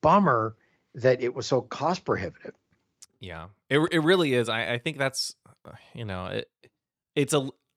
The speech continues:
Speaker 2: I guess, I guess Disney just couldn't lower the price. I'm, I'm surprised they didn't try, but maybe just with the,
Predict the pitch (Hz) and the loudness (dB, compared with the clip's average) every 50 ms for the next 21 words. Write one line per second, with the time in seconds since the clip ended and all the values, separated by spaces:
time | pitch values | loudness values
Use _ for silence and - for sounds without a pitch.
0 | _ _ - 131 135 135 165 175 - - 120 117 - - - - - - 127 143 | _ _ 0 2 4 4 4 4 2 -4 -10 -14 -16 -18 -20 -20 -12 -4 0 0
1 | 143 139 - 135 127 135 135 120 117 110 - - - - - 113 110 117 120 107 | 0 2 2 0 0 0 0 -2 -2 -4 -6 -8 -10 -6 -6 -4 -4 -6 -10 -10
2 | - - _ _ _ _ _ _ _ - 104 104 101 101 104 107 101 101 - - | -14 -18 _ _ _ _ _ _ _ -10 -4 -2 0 0 0 0 -2 -4 -6 -4
3 | 98 92 98 107 120 127 - - - - - - 101 104 82 - 107 107 101 - | -4 -4 -4 -4 -8 -8 -10 -12 -10 -10 -10 -8 -8 -8 -6 -6 -6 -6 -6 -6
4 | - - 135 131 143 143 135 120 117 110 101 98 - - - 98 95 98 107 120 | -2 2 4 4 4 4 2 0 0 -2 -4 -10 -10 -6 -4 -2 -2 0 -2 -2
5 | 113 113 - 107 104 104 107 104 107 101 110 104 - - - 110 101 - - 110 | -4 -4 -6 -6 -6 -6 -6 -6 -8 -6 -8 -8 -8 -8 -8 -8 -8 -6 -4 -4
6 | 101 98 | -4 -4